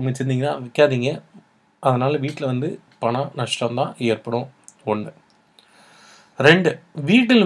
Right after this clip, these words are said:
மீன் தொட்டியை கிழக்கு, வடக்கு அல்லது வடகிழக்கு திசையில் வைப்பது மிகவும் சிறந்தது. வாஸ்துவின்படி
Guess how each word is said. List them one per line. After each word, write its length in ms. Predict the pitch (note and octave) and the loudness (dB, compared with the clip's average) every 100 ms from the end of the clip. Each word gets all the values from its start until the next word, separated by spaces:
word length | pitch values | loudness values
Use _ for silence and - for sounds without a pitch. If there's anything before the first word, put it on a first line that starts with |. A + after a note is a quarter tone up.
| D#3 | 4
மீன் 200 | G#3+ A#3 | 2 2
தொட்டியை 400 | E3+ C3+ D3 D#3+ | 0 0 -2 -2
கிழக்கு, 460 | - E3 F3 F3+ F#3 F3+ | -4 -2 -2 -4 -6 0
வடக்கு 480 | C3+ C#3 C#3 D#3 - | 2 2 0 -6 -2
அல்லது 360 | C3+ B2+ C#3 D#3 - _ _ _ - | -2 -2 -4 -8 -14 _ _ _ 4
வடகிழக்கு 440 | C#3 D#3+ E3+ - C3+ | 4 4 0 -6 -8
திசையில் 360 | B2 C3+ B2+ | -6 -4 -2
வைப்பது 300 | B2 A#2+ B2+ G#3 C3+ | -2 -4 -6 -6 -6
மிகவும் 340 | A#2 A#2+ D3+ - | -6 -4 -6 -10
சிறந்தது. 680 | - B2 A#2+ A#2 C3+ - - A#2+ | -6 -4 -2 -2 -2 -6 -10 -2
வாஸ்துவின்படி 920 | B2 F3+ F3+ E3+ C#3+ B2+ C3+ F3+ | 0 0 -2 -4 -4 -4 -4 -6